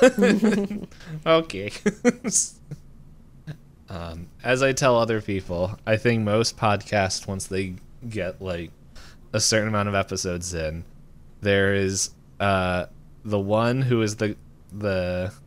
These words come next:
the voice of reason, and then the other one that is borderline, if not constantly insane. <laughs> And it's, uh, we'll let you decide which one's <laughs> which.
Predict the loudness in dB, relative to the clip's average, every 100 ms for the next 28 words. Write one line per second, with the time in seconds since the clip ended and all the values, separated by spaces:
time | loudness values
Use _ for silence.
0 | -20 -20 -8 -4 0 0 0 -2 -2 -2
1 | -2 -2 -4 -6 -4 -4 -2 -2 -2 -2
2 | -2 -2 -2 -4 -4 -6 -8 -14 -20 -20
3 | -20 -20 -8 -6 -6 -2 -2 0 0 -2
4 | -2 -4 -4 -6 -10 -20 -20 -20 -20 -20
5 | -20 -14 -4 -2 0 0 0 -2 -8 -20
6 | -20 -20 -12 -8 -6 -6 -8 -6 -4 -4
7 | -4 -4 -4 -4 -4 -6 -8 -18 -16 -10
8 | -10 -10 -20 -18 -18 -20 -18 -20 -2 -2
9 | 0 0 0 -2 -4 -2 0 0 -4 -12
10 | -16 -2 4 6 6 6 2 2 0 -2
11 | -2 -4 -8 -8 -10 -2 2 2 2 -2
12 | -2 0 2